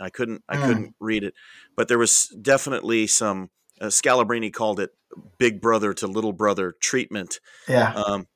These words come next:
Speaker 1: but in this game, Guillermo, the Celtics gave a blueprint to the rest of the Western Conference on how to win. Now, granted,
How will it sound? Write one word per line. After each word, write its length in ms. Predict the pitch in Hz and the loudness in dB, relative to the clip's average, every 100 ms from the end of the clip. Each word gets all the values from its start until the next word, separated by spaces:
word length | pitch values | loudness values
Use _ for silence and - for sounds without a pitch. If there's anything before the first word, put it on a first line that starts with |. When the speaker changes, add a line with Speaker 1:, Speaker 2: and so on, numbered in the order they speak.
| _ _ - - | _ _ -20 -20
Speaker 1:
but 380 | - - 127 - _ _ | 0 4 4 2 _ _
in 160 | 180 240 | -2 0
this 200 | 247 - | 2 2
game, 340 | 117 113 107 | 2 0 0
Guillermo, 440 | 82 90 87 85 - _ _ _ - | -4 -6 -6 -10 -14 _ _ _ -8
the 80 | 110 | -2
Celtics 640 | - 165 175 147 - - - _ _ 104 | 2 2 0 -2 0 -2 -4 _ _ -4
gave 440 | 107 120 110 95 - | 0 2 2 -2 -4
a 100 | 107 | -4
blueprint 600 | 87 117 123 - 101 - | -2 0 0 -2 -4 -4
to 120 | - 104 | -8 -6
the 100 | 101 | 0
rest 280 | 123 131 | 2 2
of 80 | 113 | 0
the 60 | 101 | -2
Western 360 | 101 101 95 | 0 0 -2
Conference 540 | 92 117 107 98 90 - - - - - _ | -6 -6 -6 -4 -4 -4 -8 -20 -20 -20 _
on 200 | 107 104 | 0 2
how 200 | 107 104 | 4 4
to 100 | 95 | 4
win. 460 | 104 170 110 92 - _ _ _ _ | 2 2 2 0 -10 _ _ _ _
Now, 120 | 104 | -2
granted, 420 | 101 135 143 104 | 2 2 2 0